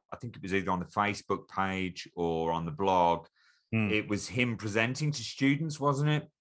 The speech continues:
Speaker 2: Yes, I bu-, put something on the Facebook, uh, page.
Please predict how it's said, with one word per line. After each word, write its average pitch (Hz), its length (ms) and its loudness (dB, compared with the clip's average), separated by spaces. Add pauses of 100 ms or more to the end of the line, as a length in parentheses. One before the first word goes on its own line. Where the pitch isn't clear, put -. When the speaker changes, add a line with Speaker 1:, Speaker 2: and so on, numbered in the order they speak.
(360)
Speaker 2:
Yes, 127 360 8
I - 20 4
bu-, 113 200 6
put 113 200 4
something 110 260 0
on 107 100 0
the 101 80 2
Facebook, 92 420 2 (100)
uh, 92 220 -2
page. 92 400 2